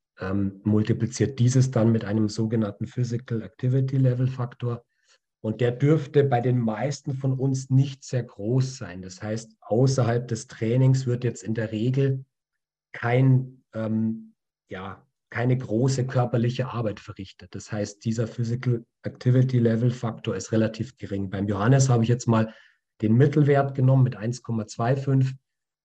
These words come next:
Ähm, das muss jeder für sich selber so ein bisschen entscheiden. Hat er viel zu tun neben dem Training, auch körperlich, oder ist das primär sitzende Tätigkeit,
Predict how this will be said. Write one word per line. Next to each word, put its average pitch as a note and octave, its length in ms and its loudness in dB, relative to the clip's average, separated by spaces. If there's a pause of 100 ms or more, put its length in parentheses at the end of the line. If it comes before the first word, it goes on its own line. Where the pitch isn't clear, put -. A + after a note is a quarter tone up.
(140)
Ähm, A2+ 340 -2
das - 180 -4
muss C#3+ 220 2
jeder C#3 220 4
für C3 160 0
sich B2 180 -2
selber C#3 300 0
so C3+ 100 -4
ein C3 60 0
bisschen C3 240 -4
entscheiden. B2 440 -4
Hat B2 140 -8
er A#2+ 100 -6
viel D3+ 300 -2
zu D3+ 160 -10
tun F3+ 260 -2
neben D#3 220 -2
dem D3 180 -6
Training, C3+ 360 -4
auch G#2 180 -14
körperlich, C3+ 560 -4 (360)
oder A2 140 -6
ist A#2 140 -10
das - 160 -10
primär A#2+ 360 -2
sitzende B2+ 440 -4
Tätigkeit, A#2+ 720 -8